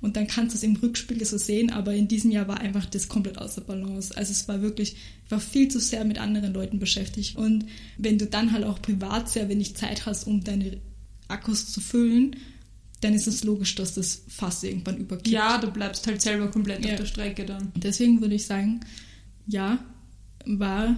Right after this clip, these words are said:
Speaker 1: das wirklich ein krasses Jahr für mich. Also sicherlich eins der schwierigsten bisher so in der Selbstständigkeit.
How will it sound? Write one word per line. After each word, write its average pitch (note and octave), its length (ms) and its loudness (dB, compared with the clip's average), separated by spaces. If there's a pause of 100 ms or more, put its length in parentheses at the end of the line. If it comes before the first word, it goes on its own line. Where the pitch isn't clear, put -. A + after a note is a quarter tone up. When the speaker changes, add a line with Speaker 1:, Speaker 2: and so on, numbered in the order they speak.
(140)
Speaker 1:
das - 260 -2
wirklich A3+ 480 -2 (180)
ein A3 140 4
krasses F#3+ 420 -4
Jahr F#3 160 -2
für G3 80 -2
mich. F#3 320 -2
Also G3 400 0 (1040)
sicherlich A#3 520 4
eins G#3+ 240 2
der G3+ 100 -6
schwierigsten G3+ 1080 0
bisher F#3 640 -4
so F#3 240 -4
in F3+ 100 0
der F3+ 100 -4
Selbstständigkeit. A#3 840 -2